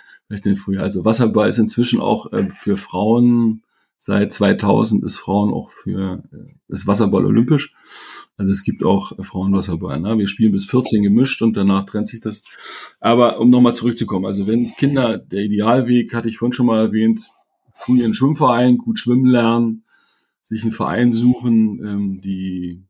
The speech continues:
rührig sind in der Jugendarbeit, sich dort melden und dann geht's los. Dann haben die am Anfang sechs, sieben, zwei, dreimal die Woche Training. Und wenn's in den Leistungsbereich geht, sind's vier bis fünf Mal. Und unser Wunsch ist eigentlich,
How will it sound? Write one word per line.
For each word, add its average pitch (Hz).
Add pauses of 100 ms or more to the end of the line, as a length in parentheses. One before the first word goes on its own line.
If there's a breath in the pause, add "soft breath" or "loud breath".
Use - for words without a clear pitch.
(480)
rührig 131
sind 120
in 110
der 104
Jugendarbeit, 123 (420)
sich 107
dort 98
melden 101
und 110
dann 107
geht's 98
los. 107
Dann 85
haben 95
die 92
am 90
Anfang 98 (840 soft breath)
sechs, -
sieben, 104
zwei, 101
dreimal 98
die 92
Woche 90
Training. 123 (560)
Und 98
wenn's 95
in 98
den 95
Leistungsbereich 95
geht, 98 (500)
sind's 87
vier 104
bis 92
fünf -
Mal. 120
Und 101
unser 110
Wunsch 127
ist -
eigentlich, 110